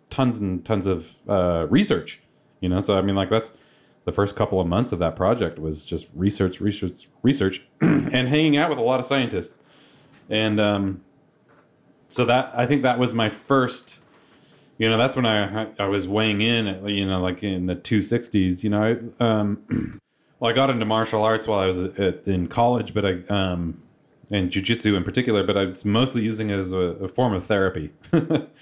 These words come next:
You know, I just realized that, um, and we can kinda get, I, I suppose we can get into why later, 'cause,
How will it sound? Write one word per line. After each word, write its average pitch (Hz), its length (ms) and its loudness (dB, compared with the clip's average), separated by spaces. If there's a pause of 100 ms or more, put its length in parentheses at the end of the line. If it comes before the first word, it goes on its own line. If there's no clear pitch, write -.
(540)
You 98 120 2
know, 104 180 4
I 104 60 2
just 110 260 -4
realized 98 540 2
that, 92 180 -2
um, 80 340 -6 (1400)
and 160 100 4
we 170 80 4
can 135 140 0
kinda 117 220 0
get, 107 220 0
I, 98 180 -4 (160)
I 104 40 -2
suppose 101 300 0
we 95 80 -2
can 90 120 -2
get 92 140 0
into 85 380 -2
why 90 600 0
later, 92 380 0
'cause, 90 300 -6